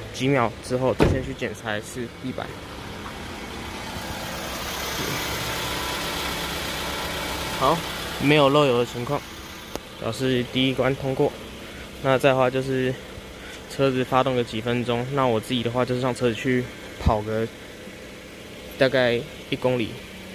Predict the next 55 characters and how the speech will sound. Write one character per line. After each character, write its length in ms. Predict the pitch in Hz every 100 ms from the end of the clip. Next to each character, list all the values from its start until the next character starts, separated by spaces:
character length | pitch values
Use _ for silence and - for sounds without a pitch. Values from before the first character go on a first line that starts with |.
| - -
去 140 | 127
测 200 | 127 123
试。 240 | - 127 - - - - - - - - - -
那 320 | 143 127 123
我 140 | 110 117
们 240 | 117 117
在 180 | 139 139 - - -
车 200 | - 131
子 120 | 123 -
顶 180 | 113 104
高 200 | 117 117
之 160 | 120 113
后， 220 | 120 98 - - -
避 140 | 151
免， 240 | 120 104 -
要 120 | 151
为 180 | 143 147
了 100 | 117 -
避 140 | 151 120
免 180 | 104 101
它 140 | 120 120
滑 240 | 110 98
动， 160 | 110 101 -
这 140 | - 123
是 100 | 131
为 100 | 113
了 80 |
安 140 | 101 110
全 160 | 113
起 140 | - -
见， 160 | - 95 - - - - - - -
所 120 | - 135
以 40 |
我 100 | 110
后 220 | - 131
面 200 | 123 113 - - - -
至 180 | - 135
少 300 | - - - -
会 100 | 127
有 80 | 117 -
单 160 | 120
边 220 | 120 123 -
一 80 | 113
个 140 | -
挡 220 | - 101 87
车 220 | 104 107
块。 200 | 127 - - - - - - - - - - - - -
那 320 | 151 127 110 123 - - - -
更 140 | 151
好 140 | 120 104
的 100 | 107
方 240 | 123 127
式 180 | - 127
的 80 | 110
话， 260 | 120 113